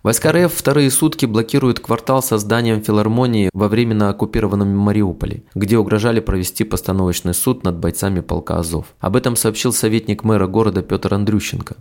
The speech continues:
Он отметил, что вчера утром к зданию филармонии подъехали три автобуса в сопровождении пяти камазов с военными. В то же время, по его словам, прокремлёвские Telegram-каналы сообщили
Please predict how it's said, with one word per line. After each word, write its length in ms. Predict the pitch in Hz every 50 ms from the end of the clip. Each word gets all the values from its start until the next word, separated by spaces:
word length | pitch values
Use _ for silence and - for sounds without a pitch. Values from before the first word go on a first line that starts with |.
| -
Он 140 | - 101 117
отметил, 380 | 131 127 - 151 147 - 107 95
что 240 | - - - 92
вчера 320 | 85 - - - 98 101 -
утром 480 | - - 135 127 - - 90 90 90
к 40 | 85
зданию 380 | 95 90 101 117 120 113 107 101
филармонии 520 | - - 95 98 104 113 127 131 110 101
подъехали 500 | 98 - 95 98 113 123 113 - 104 104
три 160 | 104 107 101
автобуса 640 | 95 90 - - - 127 131 110 110 - - - - -
в 60 | -
сопровождении 580 | - - - - 92 90 90 95 110 110 104
пяти 280 | 95 - - - - 104
камазов 500 | - - 90 92 98 110 113 110 95 -
с 120 | - -
военными. 520 | - 98 98 95 87 82 80 - - - - _
В 80 | - -
то 100 | - 139
же 140 | 139 143 143
время, 240 | 151 175 180 165 156
по 100 | 160 143
его 160 | 139 131 131
словам, 520 | 127 - - 123 120 135 143 139 131 -
прокремлёвские 840 | - - 113 107 117 120 117 120 123 117 - - - - 110 110 107 107
Telegram-каналы 1000 | - - - 92 98 95 104 110 104 101 - - 104 117 127 131 123 113 98 -
сообщили 580 | - - 101 101 98 - - - 127 113 107